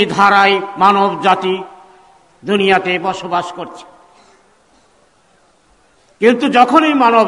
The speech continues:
জাতি ওহির বিধান থেকে দূরে সরে গেছে, নেতৃত্ব দানে আল্লাহ রাব্বুল আলামিনের বিধান কি,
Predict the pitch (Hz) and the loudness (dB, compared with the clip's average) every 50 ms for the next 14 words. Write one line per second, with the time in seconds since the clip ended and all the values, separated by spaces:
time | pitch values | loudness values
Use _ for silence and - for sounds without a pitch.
0 | 170 190 196 185 175 - 175 151 135 - - - - - - - _ _ _ _ | 0 0 0 0 0 -2 -8 -12 -14 -16 -18 -20 -20 -20 -20 -20 _ _ _ _
1 | _ _ _ _ _ _ _ _ _ _ _ _ _ _ _ _ _ _ _ _ | _ _ _ _ _ _ _ _ _ _ _ _ _ _ _ _ _ _ _ _
2 | _ _ _ _ _ _ _ _ _ _ _ _ _ _ _ _ - 185 214 220 | _ _ _ _ _ _ _ _ _ _ _ _ _ _ _ _ -4 0 2 4
3 | 269 330 330 320 302 247 277 277 254 269 269 262 262 262 - 262 254 254 262 240 | 6 6 6 4 2 2 0 2 4 4 4 4 2 0 -2 -2 0 0 0 0
4 | 208 247 240 240 240 233 - - 240 214 220 208 185 202 - - - - - - | 0 0 -2 0 -2 -2 -2 -4 -4 -2 -2 -2 -4 -6 -8 -10 -16 -20 -20 -20
5 | - _ _ _ _ _ _ _ _ _ _ _ _ _ _ _ _ _ _ _ | -20 _ _ _ _ _ _ _ _ _ _ _ _ _ _ _ _ _ _ _
6 | _ _ _ _ _ _ _ _ _ _ _ _ _ _ _ _ _ _ _ _ | _ _ _ _ _ _ _ _ _ _ _ _ _ _ _ _ _ _ _ _
7 | _ _ _ _ _ _ _ _ _ _ _ _ - 139 208 277 285 285 - - | _ _ _ _ _ _ _ _ _ _ _ _ -4 0 0 0 0 0 0 0
8 | 415 - - - 302 269 262 254 247 247 240 240 240 233 240 - - - - - | 0 0 2 2 2 2 4 4 4 4 6 4 4 2 2 -2 -10 -16 -20 -10
9 | - - 247 254 247 247 247 247 240 240 233 214 247 240 233 226 226 233 233 233 | -2 0 2 2 4 4 4 4 4 4 2 2 2 2 4 4 4 2 0 0
10 | 233 226 226 233 233 - 190 226 208 202 170 226 220 214 208 214 214 214 185 | 0 2 2 2 2 2 0 -4 -2 0 2 2 0 0 -4 -6 -6 -4 -4